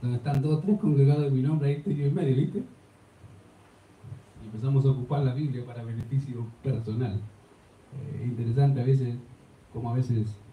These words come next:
nuestro propio corazón nos engaña. Entonces, querido, la idea del texto es entender la realidad de los hermanos. Entonces, si notas el pasaje,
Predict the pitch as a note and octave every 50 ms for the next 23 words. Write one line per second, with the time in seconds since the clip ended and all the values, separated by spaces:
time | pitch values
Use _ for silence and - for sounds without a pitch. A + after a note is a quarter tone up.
0 | - - G#2 A2 A2 - A2+ A#2 A#2+ A#2+ A2+ A2+ A2 A2+ A2+ A2+ C3 B2+ A#2+ A2+
1 | G#2 G#2+ G#2+ G#2+ A2+ B2+ E3+ F#3+ E3 B2+ - - - - - - C3 C#3 C#3 D3+
2 | C#3 A#2 - - - - - - - _ _ - B2+ C#3+ D3 C#3+ C3 A#2+ A#2+ B2
3 | C3+ C#3+ C#3 C#3 C3 A#2 G#2+ G#2 - E3+ F#3 F#3 F3+ - - A2 G#2+ G#2+ A2 -
4 | - - - _ - - - - - - - - - - - - - - - B2
5 | A#2+ A#2+ A2 - - - - - B2 G#2+ A2 A#2 A2+ A2+ C3 C3+ C3+ C3 C3 -
6 | - - - - - - - - - - A2+ A#2 A#2 A#2 A2+ A2+ A2 A2 A2 A2
7 | A#2 B2+ C3+ C3+ C3+ C3 B2+ - - - - - - - - - - - - G#2
8 | G#2+ G#2 G#2+ G#2+ A2 B2 D3+ D#3+ D3 A2+ G#2+ G#2+ A2 B2+ D3+ D3 C#3 C#3+ B2+ A2
9 | - - - - - - - - - - - - A2+ B2 C#3+ D#3 D3+ D3 C3+ -
10 | - - A#2 A#2 A2 - G#2 A2 - - - D#3+ - - A2 G#2